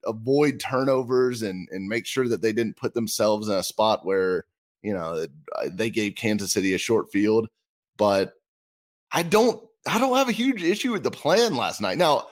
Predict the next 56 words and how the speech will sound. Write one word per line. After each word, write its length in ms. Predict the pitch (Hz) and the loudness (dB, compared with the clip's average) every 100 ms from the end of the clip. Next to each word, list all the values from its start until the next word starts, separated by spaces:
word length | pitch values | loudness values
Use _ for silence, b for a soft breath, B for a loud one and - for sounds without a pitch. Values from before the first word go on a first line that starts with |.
| B | B
the 80 | 170 | -2
performance 480 | 170 208 254 262 180 | 0 2 4 4 2
of 80 | 175 | 2
the 80 | 151 | 4
offense 320 | 156 156 143 | 4 2 0
overall 380 | 147 127 135 131 | 0 2 2 2
this 180 | 120 | 0
season 320 | - 131 120 113 | -2 -2 -4 -6
has 140 | 95 | -6
been 180 | 107 95 | -8 -4
bad. 400 | 95 90 80 82 | -4 -2 -4 -6
It, 140 | 101 95 107 | -8 -10 -6
and 260 | 110 131 135 | -4 -2 0
that, 280 | 165 170 | 2 4
I 120 | 117 123 | 2 0
think, 240 | 135 123 | -2 -2
is 140 | 120 | -2
where 240 | 120 120 113 | 0 0 0
you 180 | 110 107 | -4 -6
can 180 | 110 | -6
start 260 | 95 120 98 | -2 -2 -2
to 140 | 104 82 _ _ _ _ _ | -4 -8 _ _ _ _ _
make 180 | 123 - | -2 0
a 60 | 117 | -2
case 240 | 131 117 | -2 -2
against 220 | 110 104 | -4 -2
Downing. 280 | 113 107 101 | -2 -2 -2
But 140 | 110 | -2
Downing, 560 | 107 151 269 233 190 147 - _ _ 123 | -2 0 0 0 0 -2 -6 _ _ 0
the 140 | 143 - | 2 4
outcry 720 | 226 - - - 147 131 120 | 2 0 -10 -4 0 2 2
for 160 | 117 | -2
Downing 320 | 98 117 135 110 | -2 -2 -2 -4
to 60 | |
be 100 | 90 | -8
fired 680 | - 92 98 92 76 71 - | -2 0 0 -2 -4 -10 -10
today, 520 | - 90 117 107 87 85 - | -6 0 0 0 -2 -6 -6
I, 80 | 101 - _ _ _ _ _ _ _ _ - | -8 -8 _ _ _ _ _ _ _ _ -4
I 60 | |
just 220 | 196 320 277 | 0 2 4
don't 380 | 262 202 139 | 4 4 0
get 260 | 123 185 - | 2 2 2
why. 480 | 131 135 135 131 120 | 2 4 4 2 2
Like, 280 | 135 139 - | 2 0 0
I 80 | 160 | 2
mean, 180 | 165 156 | 2 2
I 120 | 147 | 0
understand 400 | 151 120 117 107 | 0 -2 -4 -2
they 100 | 101 | -4
lost 320 | 107 101 - | -2 -2 -2
a 40 | |
football 300 | 95 92 87 | -4 -2 -2
game, 260 | 90 92 95 | -2 -4 -4
and 80 | 95 | -4
every 160 | 101 | -6
time 420 | 92 104 92 80 | -4 -6 -6 -10